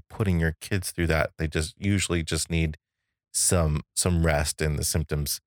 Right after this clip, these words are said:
disappear in a day or two if they're mild. But if your child has significant heart or lung problems,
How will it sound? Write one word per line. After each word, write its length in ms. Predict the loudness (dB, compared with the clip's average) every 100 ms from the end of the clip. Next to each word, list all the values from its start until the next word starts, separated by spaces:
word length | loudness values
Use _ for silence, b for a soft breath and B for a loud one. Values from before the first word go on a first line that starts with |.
| _ _ _ _
disappear 640 | -2 0 -2 0 2 2 2
in 80 |
a 80 | 0
day 180 | 0 2
or 100 | 2
two 180 | 0 -6
if 80 | -2
they're 100 | 0
mild. 500 | 2 4 2 0 -4 _ _ _ _
But 280 | 2 2 -2
if 140 | -8 -4
your 100 | -4
child 380 | 0 0 0 -4 -4
has 440 | -2 0 0 -4 -8 _ _ _
significant 680 | -4 -2 -2 -4 -6 -6 -6
heart 340 | -6 -2 -2 -4
or 100 | -6
lung 400 | -2 0 0 -2 -4
problems, 680 | -4 -2 -2 -2 -4 -8